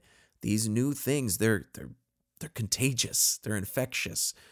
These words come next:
right? And so if you tap into the well of what God is already doing in your parish, you will influence that change. It's not as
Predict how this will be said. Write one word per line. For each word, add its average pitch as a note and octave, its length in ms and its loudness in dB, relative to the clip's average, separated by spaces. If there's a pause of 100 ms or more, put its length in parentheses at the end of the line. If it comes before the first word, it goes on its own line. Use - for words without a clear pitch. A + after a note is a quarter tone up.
(140)
right? G2 220 2
And G#2 120 2
so A2 240 6
if G2+ 180 2
you A#2+ 120 0
tap C3+ 420 0
into C#3 240 0
the A2 120 0
well G2 360 0
of G2+ 100 0
what F2+ 180 -6
God F#2+ 220 -4
is G2+ 140 -2
already G2+ 280 0
doing G#2 260 0
in G2 60 0
your F#2+ 100 -2
parish, F2+ 520 -2 (440)
you G#2+ 360 4
will A#2+ 300 8
influence G#2+ 540 2
that G#2+ 160 4
change. F2+ 260 0
It's F#2+ 140 2
not A2+ 180 6
as A#2+ 160 4